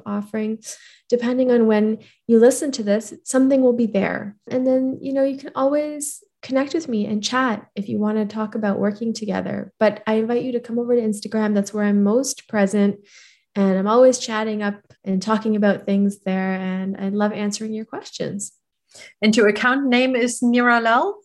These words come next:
Speaker 1: It's at Nira Lal. Yeah.
Speaker 2: Mm-hmm.
Speaker 1: And you can also visit my website, which is nira lal dot com.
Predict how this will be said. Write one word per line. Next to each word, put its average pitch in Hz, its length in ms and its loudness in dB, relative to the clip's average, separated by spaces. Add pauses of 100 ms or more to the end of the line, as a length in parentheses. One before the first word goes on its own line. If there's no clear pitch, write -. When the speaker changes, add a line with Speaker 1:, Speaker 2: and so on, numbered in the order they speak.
(140)
Speaker 1:
It's 240 220 2
at 233 280 4
Nira 196 520 4
Lal. 160 460 -2
Yeah. 170 220 -4
Speaker 2:
Mm-hmm. 269 160 -6
Speaker 1:
And 262 100 0
you 254 40 0
can 269 180 2
also 262 300 2
visit 214 280 -4
my 220 100 -2
website, 190 500 -2
which 190 160 -4
is 196 120 -2
nira 185 360 2
lal 165 240 0
dot 180 300 -10
com. 180 480 -8